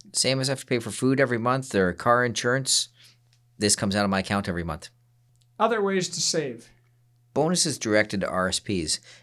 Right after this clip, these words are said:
Speaker 1: Many companies will allow you to have, if you get a bonus and you have a pretty, pretty strong bonus from a company,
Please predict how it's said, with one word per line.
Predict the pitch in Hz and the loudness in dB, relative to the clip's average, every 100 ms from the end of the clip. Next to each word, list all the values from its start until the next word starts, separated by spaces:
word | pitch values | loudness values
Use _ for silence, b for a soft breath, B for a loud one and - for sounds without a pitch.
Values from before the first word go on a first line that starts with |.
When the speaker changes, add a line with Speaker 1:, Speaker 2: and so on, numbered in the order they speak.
| B | B
Speaker 1:
Many | 131 180 | -4 -4
companies | 208 185 165 110 | -2 -4 -2 -2
will | 107 | 0
allow | 104 95 | 2 2
you | 98 95 | 2 2
to | 90 | 2
have, | 92 90 - | -2 -2 -8
if | 95 | -4
you | 117 | 2
get | 123 | 2
a | |
bonus | 87 101 104 101 | 2 0 2 2
and | 98 | 2
you | 92 | 0
have | 92 | -2
a | 90 - _ _ | -4 -8 _ _
pretty, | - 160 - 107 - - _ _ | -6 -4 -4 -8 -10 -18 _ _
pretty | - 143 | -4 -2
strong | - 120 104 95 | 0 2 2 2
bonus | 98 104 98 | 2 2 0
from | 95 | -2
a | 85 | -4
company, | 90 - 82 | -4 -6 -6